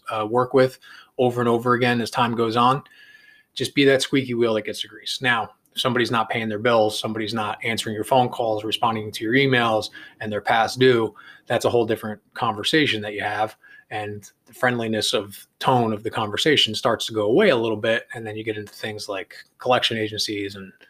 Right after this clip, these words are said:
lawsuits, stuff like that. But hopefully you don't have to get to that point, and that's not really what I wanna focus on today.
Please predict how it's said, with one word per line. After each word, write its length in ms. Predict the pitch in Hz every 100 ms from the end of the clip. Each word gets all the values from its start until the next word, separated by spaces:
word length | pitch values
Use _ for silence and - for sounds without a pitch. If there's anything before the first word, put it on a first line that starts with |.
| _
lawsuits, 640 | 131 120 - 113 101 - - -
stuff 260 | 131 -
like 140 | 107 -
that. 140 | - _ -
But 120 | 123
hopefully 520 | 165 - 143 131 - - - - _ -
you 80 | 135
don't 100 | 123
have 120 | 120
to 60 | 120
get 140 | 113
to 80 | 113
that 140 | 107
point, 300 | 120 110 107 -
and 100 | 110
that's 140 | -
not 180 | 113 120
really 240 | 117 107
what 140 | 104 107
I 40 |
wanna 180 | 107 98
focus 360 | - 107 107
on 160 | 104 95
today. 260 | - 101